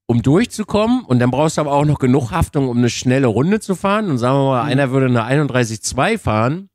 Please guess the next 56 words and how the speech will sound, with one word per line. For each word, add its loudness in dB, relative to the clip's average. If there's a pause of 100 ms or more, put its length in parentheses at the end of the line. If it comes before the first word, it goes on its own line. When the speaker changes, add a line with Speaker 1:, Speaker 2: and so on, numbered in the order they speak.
(540)
Speaker 1:
und 2
du 4
bist 0
wirklich 0
am 2
Maximum 0
an -2
einer -6
einunddreißig 0
vier 0
dran, 0
ne? -2
Dann -2
geht -2
nicht 0
mehr 0
als -4
einunddreißig -4
vier. -8 (460)
Speaker 2:
Mhm. -8
Speaker 1:
Da 0
ist -4
sonst, 0
Speaker 2:
Ja, -20
krass. -8
Speaker 1:
äh, -2
sonst 0
Ende -2
Trennte. -4
Und -8
wenn 0
du -2
zu -10
schnell 0
eine 0
Kurve -2
gehst, -4
rutscht -4
das -14
Auto 0
halt -2
einfach -4
hoch, -6
weil -2
kein -8
Grip -14
mehr -8
da -6
ist. -10
Also -2
das -2
macht -2
schon -2
viel -6
aus, -2
ja. -14